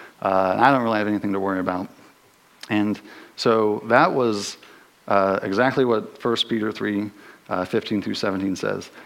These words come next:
And that was the mechanism that the Lord used. And now, uh, Noelle not only, uh, makes money off of her through violin lessons or piano, I don't know which one it is,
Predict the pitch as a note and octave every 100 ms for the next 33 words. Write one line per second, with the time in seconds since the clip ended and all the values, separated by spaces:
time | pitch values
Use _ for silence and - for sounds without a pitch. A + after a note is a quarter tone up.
0 | - - A2 G2+ A#2+ F#3+ D#3 B2+ A#2+ B2+
1 | A#2 G2+ F#2+ G2+ G2 G2 G#2 G#2+ G#2 G2
2 | A2 D3+ B2 G2+ G#2+ - - - - -
3 | G#2+ A#2+ A2+ G#2+ G2 F2+ - _ _ _
4 | - - G#2 G2 F#2+ - G#2 G#2 A2 G#2+
5 | G#2 G#2 G#2+ G2+ G2 F#2+ - - - -
6 | G2 F#2 G#2+ - A#2+ A2 G#2 G2 G#2+ -
7 | G#2 F#2 G2+ F#2+ G2+ F#2+ A2+ G#2 F#2+ -
8 | G2+ F#2+ F#2+ - - G2+ G#2 G#2 F#2+ G2
9 | G2 F#2+ - G2 G2+ G2 F#2+